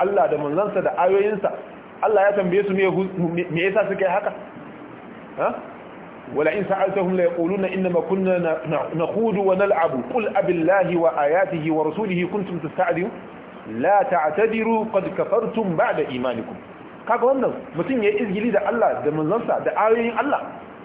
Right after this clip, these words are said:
babu abin da zai sa ya yi haka face kafirci. Saboda haka ba a tambaya.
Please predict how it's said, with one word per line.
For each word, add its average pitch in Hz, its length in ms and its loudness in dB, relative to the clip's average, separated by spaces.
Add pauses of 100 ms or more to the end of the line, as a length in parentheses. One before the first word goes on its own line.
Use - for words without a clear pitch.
(600)
babu 233 320 2
abin 226 260 0
da 202 100 2
zai 202 220 0
sa 202 140 4
ya 151 80 2
yi 160 80 2
haka 185 260 -2
face 147 280 -2
kafirci. 135 480 -4 (1200)
Saboda 196 220 4
haka 190 120 0
ba 214 120 2 (100)
a 165 100 2
tambaya. 139 320 2